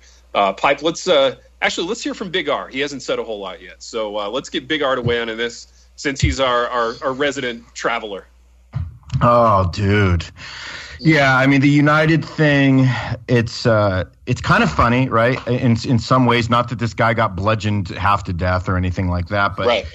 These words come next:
Speaker 2: just funny in the sense that, like, at some point, United sends their handlers in to escort this guy off the plane. He resists. They take him by force. And all I'm thinking is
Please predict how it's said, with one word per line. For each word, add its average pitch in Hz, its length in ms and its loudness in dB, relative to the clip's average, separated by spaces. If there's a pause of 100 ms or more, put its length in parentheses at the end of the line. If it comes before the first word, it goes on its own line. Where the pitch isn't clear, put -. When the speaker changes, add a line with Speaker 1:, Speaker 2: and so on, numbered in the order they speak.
(220)
Speaker 2:
just 156 240 0
funny 180 360 2
in 160 100 4
the 143 80 4
sense 156 400 0
that, 131 200 0
like, 120 280 2
at 117 140 -4
some 156 380 0
point, 135 580 0 (360)
United 127 560 2
sends 131 400 0
their 113 140 2
handlers 120 720 -2
in 98 460 -4 (300)
to - 200 -2
escort 143 440 2
this 131 200 -2
guy 117 420 2
off 120 280 0
the 117 80 -6
plane. 104 560 -2
He 120 200 -4
resists. 113 1000 -2 (320)
They 123 160 2
take 165 280 0
him 185 140 0
by 151 160 4
force. 127 640 -4 (240)
And 123 120 -2
all 196 300 2
I'm 190 160 2
thinking 156 400 0
is 117 180 0